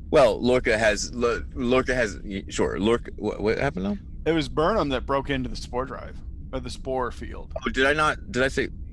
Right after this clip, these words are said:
Speaker 1: did I say, oh, I may have misspoken.
Speaker 2: You said Lorca.
Speaker 1: Okay,
Speaker 2: <laughs>
Speaker 1: so obviously that's not who I was talking about. When Burnham breaks into the, uh, spore farm that Stamets has, um,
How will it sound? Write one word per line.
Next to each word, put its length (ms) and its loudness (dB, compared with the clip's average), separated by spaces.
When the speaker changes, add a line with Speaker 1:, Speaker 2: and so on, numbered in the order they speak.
Speaker 1:
did 120 -2
I 100 4
say, 280 2
oh, 320 2
I 120 0
may 180 0
have 120 0
misspoken. 460 -4
Speaker 2:
You 100 -4
said 220 0
Lorca. 460 0
Speaker 1:
Okay, 440 4
Speaker 2:
<laughs> 80 -10
Speaker 1:
so 400 6
obviously 320 2
that's 220 0
not 220 0
who 140 2
I 40 6
was 120 2
talking 300 0
about. 300 0
When 220 2
Burnham 280 2
breaks 260 0
into 260 -2
the, 240 2
uh, 220 2
spore 640 2
farm 460 0
that 140 0
Stamets 440 -2
has, 420 -2
um, 600 -2